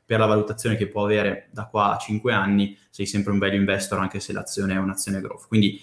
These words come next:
io principalmente sono, sono un'azio-, un, un investitore value,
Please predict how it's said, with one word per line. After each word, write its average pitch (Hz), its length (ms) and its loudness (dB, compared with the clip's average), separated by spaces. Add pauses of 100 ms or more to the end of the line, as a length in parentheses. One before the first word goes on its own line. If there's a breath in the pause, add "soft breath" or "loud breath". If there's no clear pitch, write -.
(220 loud breath)
io 135 260 8
principalmente 110 680 4
sono, 98 440 -2
sono 104 200 -10
un'azio-, 101 420 -8
un, 104 220 2
un 101 460 0
investitore 101 500 -2
value, - 340 -8